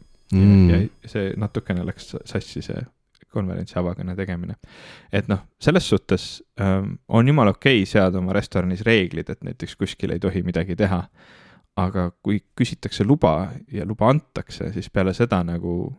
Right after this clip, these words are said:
Speaker 2: mölisema hakata ei ole nagu okei. Sellepärast ma boikoteerin literat-, see boikoteerimine on väga hästi õnnestunud, ma olen pärast seda seal mingi umbes kuus-seitse korda käinud, nii et
Speaker 1: Mhm.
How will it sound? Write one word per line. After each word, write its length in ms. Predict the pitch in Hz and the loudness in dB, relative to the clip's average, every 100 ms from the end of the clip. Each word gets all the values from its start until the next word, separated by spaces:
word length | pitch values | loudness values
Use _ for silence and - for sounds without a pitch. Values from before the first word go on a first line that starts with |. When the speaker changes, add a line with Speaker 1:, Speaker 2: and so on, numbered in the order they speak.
| _ | _
Speaker 2:
mölisema 540 | 113 143 95 - 107 90 | 2 4 2 -2 -10 -8
hakata 440 | 95 - - - | -10 -12 -12 -6
ei 60 | 95 | -4
ole 120 | 82 78 | -6 -8
nagu 240 | - - | -12 -14
okei. 260 | _ - - _ _ _ _ | _ -14 -14 _ _ _ _
Sellepärast 500 | - 117 113 98 - | 0 0 2 -2 -4
ma 120 | 107 101 | -8 0
boikoteerin 560 | 98 - - 110 101 | 0 0 2 2 4
literat-, 400 | 104 - 92 101 | 2 2 -2 2
see 80 | - | 2
boikoteerimine 680 | 139 147 151 165 165 110 101 | 4 4 4 4 4 4 2
on 40 | 117 | 2
väga 200 | 123 127 | 4 2
hästi 240 | - 135 | 4 4
õnnestunud, 340 | 120 - - 98 | 4 0 -4 0
ma 80 | 104 | 2
olen 100 | 101 | 2
pärast 300 | 101 104 - | 2 0 0
seda 140 | 113 98 | 0 2
seal 160 | 101 | 0
mingi 180 | 98 98 | -2 -4
umbes 220 | 98 - | -6 -4
kuus-seitse 480 | - 107 - 98 - | -2 0 2 0 2
korda 220 | 95 92 95 | 0 0 2
käinud, 300 | 98 90 90 | 2 2 -2
nii 160 | 95 | 6
et 80 | 98 | 8
Speaker 1:
Mhm. 400 | 92 87 85 | 10 8 8